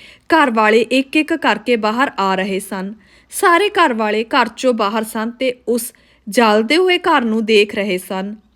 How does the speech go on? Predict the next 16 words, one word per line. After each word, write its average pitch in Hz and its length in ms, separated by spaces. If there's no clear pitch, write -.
ਉਹਨਾਂ 262 300
ਨੇ 262 200
ਜਿਵੇਂ 240 440
ਕਿਵੇਂ 214 380
ਉਸ 311 240
ਟੈਕਸੀ 247 460
ਵਾਲੇ 202 280
ਨੂੰ 214 140
ਕਿਰਾਇਆ 196 400
ਦਿੱਤਾ 190 380
ਤੇ 254 220
ਉੱਥੇ 214 360
ਹੀ 269 160
ਖੜ੍ਹੇ-ਖੜ੍ਹੇ 226 640
ਰੋਣ 226 360
ਲੱਗ 185 160